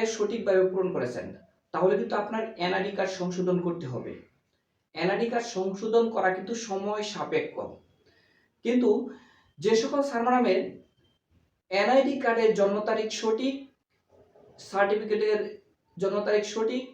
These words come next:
এবং ইএফটি ফর্মে, ফর্মে আপনারা সঠিকটা পূরণ করেছিলেন,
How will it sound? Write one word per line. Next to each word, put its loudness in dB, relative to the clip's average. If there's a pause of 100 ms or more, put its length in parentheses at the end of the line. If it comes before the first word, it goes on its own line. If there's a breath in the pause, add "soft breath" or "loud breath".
(420)
এবং 2 (180)
ইএফটি -2
ফর্মে, -2 (280)
ফর্মে -2
আপনারা 2 (280)
সঠিকটা -2
পূরণ 2
করেছিলেন, 0